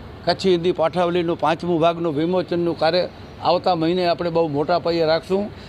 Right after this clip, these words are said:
અને આપ બધાની હાજરી એ વખતે મને જોશે. એના પણ દાતા મારી પાસે શ્રીમતી કુસુમબેન દિનેશભાઈ છેડા કુંદરોડી, બધા કાયમી દાતાઓ છે. તો અત્યારથી આપ બધાને કહું છું, કારણ કે મુદ્દો નેટો સેટો,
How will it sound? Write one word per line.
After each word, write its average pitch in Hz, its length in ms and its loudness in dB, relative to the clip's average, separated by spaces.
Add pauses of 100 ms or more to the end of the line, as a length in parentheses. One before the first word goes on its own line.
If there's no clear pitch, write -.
(220)
અને 170 300 4
આપ 165 260 2
બધાની 175 360 0
હાજરી 156 520 2 (380)
એ 160 60 2
વખતે 175 580 0 (120)
મને 165 240 2
જોશે. 170 480 0 (440)
એના 180 440 4
પણ 180 240 -2
દાતા 175 320 0
મારી 165 220 0
પાસે 170 360 -2
શ્રીમતી 165 440 -2
કુસુમબેન 170 600 -2
દિનેશભાઈ 160 480 0
છેડા 170 300 2
કુંદરોડી, 165 600 0 (420)
બધા 208 180 4
કાયમી 247 380 2
દાતાઓ 208 480 2
છે. 113 340 -8 (420)
તો 175 420 4 (140)
અત્યારથી 220 460 2
આપ 202 180 2
બધાને 196 340 2
કહું 180 280 -2
છું, 175 160 -2
કારણ 214 160 0
કે 190 80 0
મુદ્દો 202 320 2
નેટો 208 280 2
સેટો, 170 320 -2